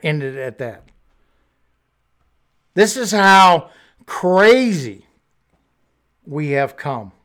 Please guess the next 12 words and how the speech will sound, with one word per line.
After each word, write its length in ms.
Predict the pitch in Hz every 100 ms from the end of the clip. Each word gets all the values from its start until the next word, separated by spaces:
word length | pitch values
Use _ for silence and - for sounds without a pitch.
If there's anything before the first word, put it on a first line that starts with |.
| _ _ _ _ _ _ _ _ _ _ _ _ _ -
where 320 | 151 175 170
the 280 | 151 175 190 -
elitists, 840 | 147 135 160 269 208 120 - - _ _ _ _ _ _ _ _ _
see, 400 | - 170 165 160 -
they 520 | 135 127 175 277 285
think 640 | - _ 190 147 110 _ _ _ _ _ _ _ _ _ -
in 240 | 156 160
their 200 | 156 147
mind 600 | 135 160 170 139 98 85 _ _ _ _ _ _ _ _ _ _ _ _ _ 127
that 220 | 139 -
they 160 | 175
control 1080 | 180 180 139 - - 185 190 180 170 160 151